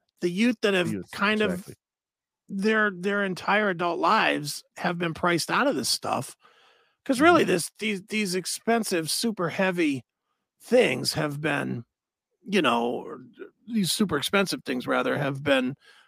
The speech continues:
Speaker 1: probably the last ten years.
Speaker 2: Yeah.
Speaker 1: So anybody in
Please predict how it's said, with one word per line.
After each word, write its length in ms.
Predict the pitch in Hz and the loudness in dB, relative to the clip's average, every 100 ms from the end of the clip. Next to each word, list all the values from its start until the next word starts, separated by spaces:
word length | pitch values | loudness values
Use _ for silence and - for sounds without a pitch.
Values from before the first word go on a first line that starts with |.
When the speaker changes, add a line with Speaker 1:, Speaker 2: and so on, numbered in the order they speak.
| - | 2
Speaker 1:
probably 160 | 359 240 | 4 6
the 80 | |
last 240 | 170 143 - | 6 2 2
ten 180 | 135 123 | 0 4
years. 440 | 214 131 - - _ _ - | 4 4 -2 -8 _ _ -10
Speaker 2:
Yeah. 240 | 113 98 - _ - | -4 -4 -6 _ -2
Speaker 1:
So 220 | - 214 | 4 8
anybody 560 | 262 269 196 165 156 | 8 8 6 6 -2
in 380 | 147 143 151 160 | -4 -6 -8 -12